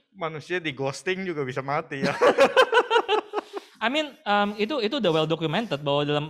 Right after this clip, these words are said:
Speaker 2: dalam diri manusia itu ada, ada ke-, keperluan untuk stimuli,
Speaker 1: Hmm.
Speaker 2: untuk bisa terus hidup. Nah, lu kalau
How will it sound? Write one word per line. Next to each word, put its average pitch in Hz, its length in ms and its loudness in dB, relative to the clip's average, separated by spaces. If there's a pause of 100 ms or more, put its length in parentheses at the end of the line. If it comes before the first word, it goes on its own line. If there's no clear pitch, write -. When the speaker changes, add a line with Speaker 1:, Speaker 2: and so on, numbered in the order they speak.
Speaker 2:
dalam 143 320 0
diri 143 100 -2
manusia 147 380 -4
itu 240 80 -4
ada, 175 160 -2
ada 147 240 -4
ke-, 151 320 -14
keperluan 151 500 -2
untuk 170 240 -8
stimuli, 160 680 -8 (100)
Speaker 1:
Hmm. - 320 -20 (240)
Speaker 2:
untuk 165 140 0
bisa 156 100 -4
terus 156 240 -4
hidup. 160 320 -8
Nah, 151 160 -4
lu 165 160 -2
kalau 151 400 -2